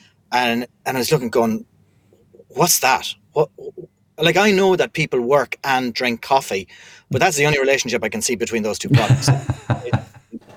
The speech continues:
Speaker 1: And, and you see that everywhere. But,
Speaker 2: Yeah.
Speaker 1: um, so I think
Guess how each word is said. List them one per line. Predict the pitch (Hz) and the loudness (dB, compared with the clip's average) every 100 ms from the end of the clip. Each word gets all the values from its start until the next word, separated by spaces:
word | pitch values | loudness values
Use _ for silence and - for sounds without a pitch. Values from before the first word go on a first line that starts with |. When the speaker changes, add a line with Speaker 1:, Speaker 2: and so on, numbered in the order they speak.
| _ - 170 | _ -6 0
Speaker 1:
And, | 220 | 2
and | 196 | 4
you | 196 | 4
see | 247 | 4
that | 247 135 | 4 4
everywhere. | 160 135 - _ _ - - - | 4 2 -2 _ _ -20 -10 0
But, | 151 | 2
Speaker 2:
Yeah. | 151 | 4
Speaker 1:
um, | 151 139 - _ _ _ _ _ _ _ - | 2 -2 -8 _ _ _ _ _ _ _ -6
so | - 165 | 2 4
I | 175 | 4
think | 220 240 - | 2 0 -4